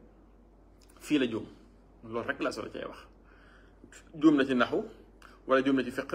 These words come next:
wala juum na ci usul, wala juum na ci bayaan, wala juum na ci mantax, wala juum na ci nangam ak nangam. Waxuma la Sëñ Tuubaa, waaye ma am taalibe Sëñ Tuubaa képp bu mu jàngal rek.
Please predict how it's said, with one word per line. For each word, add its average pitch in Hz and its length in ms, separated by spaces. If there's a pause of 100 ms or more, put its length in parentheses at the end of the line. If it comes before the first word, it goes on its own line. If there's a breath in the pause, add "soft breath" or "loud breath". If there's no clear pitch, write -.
(480)
wala 131 180
juum 139 120
na 131 60
ci - 120
usul, 147 380 (200)
wala 131 160
juum 143 120
na 135 60
ci 139 80
bayaan, 127 340 (200)
wala 131 180
juum 143 120
na 135 80
ci 139 60
mantax, 135 360 (180)
wala 127 140
juum 143 160
na 135 100
ci 139 220 (500)
nangam 127 280
ak 95 80
nangam. 113 220 (220)
Waxuma 185 220
la 151 60
Sëñ 143 120
Tuubaa, 135 180
waaye 139 140
ma 147 120
am 147 140
taalibe 175 320
Sëñ 139 180
Tuubaa 120 220
képp - 240
bu 151 100
mu 147 80
jàngal 120 300
rek. 113 120